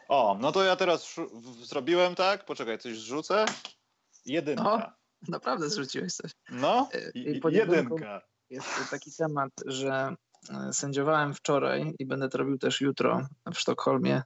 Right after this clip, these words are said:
Speaker 2: Junior N B A. To jest taki projekt pod parasolem N B A, e, w różnych krajach. Niestety w Polsce tego na razie nie ma. W Szwecji to już jest sezon bodajże czwarty lub piąty.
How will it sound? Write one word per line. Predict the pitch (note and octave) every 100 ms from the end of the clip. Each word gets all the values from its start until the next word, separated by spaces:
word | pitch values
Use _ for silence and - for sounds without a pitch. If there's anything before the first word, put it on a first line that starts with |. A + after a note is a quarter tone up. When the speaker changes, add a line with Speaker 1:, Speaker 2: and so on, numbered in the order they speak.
| - C3+
Speaker 2:
Junior | D#3 D#3+ D3+
N | - D3
B | C#3
A. | C#3+ B2 A#2 - _ - _ _ _ _ _ _ _
To | -
jest |
taki | - C#3+
projekt | D3 F#3 E3+ C3+ - - - D3
pod | C#3+ -
parasolem | C#3+ C#3 C3+ D#3 C#3+
N | C#3+ C3+
B | C#3+
A, | B2+ B2 D#3 - - -
e, | B2
w | B2
różnych | C#3+ D3+ D3
krajach. | - C3 B2+ C3 - - -
Niestety | C#3 C3 C3
w |
Polsce | - C3+ B2+ B2+ A#2+
tego | A#2+ B2+
na | C3
razie | B2+ C3
nie | C3+ C3
ma. | A#2 A#2+ A#2
W |
Szwecji | - B2+ B2+
to | -
już | A#2 A2+
jest | A#2 -
sezon | - B2 B2 A2+ A2+
bodajże | B2 A#2+ A#2 A#2+ A#2
czwarty | - C3+ B2+ B2+
lub | B2 -
piąty. | - C3+ C3 D3